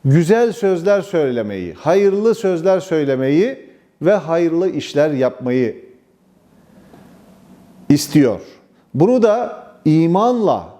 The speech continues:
Allah'a iman ve ahirete imanla bağlantılı olarak bizlere Peygamber Efendimiz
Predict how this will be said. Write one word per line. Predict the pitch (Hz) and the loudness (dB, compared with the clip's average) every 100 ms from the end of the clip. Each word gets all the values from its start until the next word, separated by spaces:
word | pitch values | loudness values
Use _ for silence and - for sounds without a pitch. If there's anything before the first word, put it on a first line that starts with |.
| _ _ _ _ _ _ - | _ _ _ _ _ _ -2
Allah'a | 131 143 151 151 214 | 0 2 0 -2 -4
iman | 214 226 226 247 262 240 147 156 | -2 -2 -2 -2 -2 -6 -4 0
ve | 233 262 - - - - | 2 0 -4 -20 -10 -2
ahirete | 139 143 151 151 220 214 | 0 0 -4 -2 -2 -2
imanla | 175 165 160 202 233 220 180 135 - - | -4 -4 -4 -2 0 2 2 0 -8 -18
bağlantılı | 104 131 156 165 165 190 220 269 226 | -4 -2 0 0 -2 -2 0 0 2
olarak | 185 151 127 - 131 | 2 2 0 -4 -10
bizlere | 131 131 131 160 226 - - _ | -6 0 2 2 -2 -10 -20 _
Peygamber | 151 147 151 151 143 | 0 2 0 0 -2
Efendimiz | 123 135 143 196 202 - | 0 -4 -4 -4 -6 -10